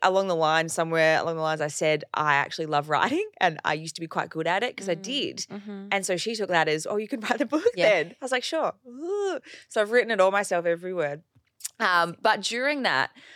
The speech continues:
Speaker 1: I've been able to relive that timeline and realize that we actually, so we, it was January two thousand and thirteen. We were, you know, it was sort of in, like, j-, even June, July that year that we were actually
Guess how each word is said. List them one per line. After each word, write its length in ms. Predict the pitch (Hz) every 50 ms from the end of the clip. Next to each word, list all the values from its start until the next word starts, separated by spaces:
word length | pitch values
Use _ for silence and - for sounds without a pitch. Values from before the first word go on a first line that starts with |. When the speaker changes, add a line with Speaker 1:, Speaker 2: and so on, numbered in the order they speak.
| - - -
Speaker 1:
I've 120 | - 185
been 100 | 196 190
able 200 | 190 190 190 196
to 80 | 196 185
relive 360 | 170 170 170 165 165 165 160
that 180 | 165 143 - -
timeline 920 | - - 165 160 175 208 226 226 180 135 - - 69 65 69 92 180 208 - - - - - -
and 180 | 180 180 185
realize 520 | 180 196 262 339 370 247 196 180 180 175 -
that 260 | 180 185 180 165 -
we 320 | - 175 180 196 247 339 403 -
actually, 800 | - 202 214 - - - - 233 208 196 185 180 175 170 - -
so 160 | - 220 208
we, 240 | 202 240 254 262 -
it 60 | 220
was 100 | 233 208
January 380 | - 226 226 240 262 254 240 233
two 80 | 226 214
thousand 260 | 185 175 175 175 175
and 120 | 165 165
thirteen. 640 | - 175 156 151 - - 160 160 160 147 131 131 165 - _ - _ _ _ -
We 380 | 208 185 208 240 254 277 302
were, 320 | 302 330 320 302 269 240 - - - _ -
you 100 | 190 175
know, 200 | 156 139 135 135
it 200 | 147 151 - 214
was 140 | 220 220 -
sort 160 | - 269 262
of 140 | 311 330 285
in, 380 | 254 208 190 180 165 160 156 - _ - - - - - - - - - - _ -
like, 160 | - 196 180 - - 185 175 -
j-, 100 | - - 196
even 260 | 226 262 262 233 180
June, 440 | 147 147 170 180 190 202 208 208 190
July 520 | - 190 165 156 151 156 180 214 233 220
that 220 | 190 185 - - 160
year 260 | 160 175 226 262 262
that 100 | 214 165
we 80 | 180
were 120 | 180 180 180
actually 360 | 180 214 - - - 359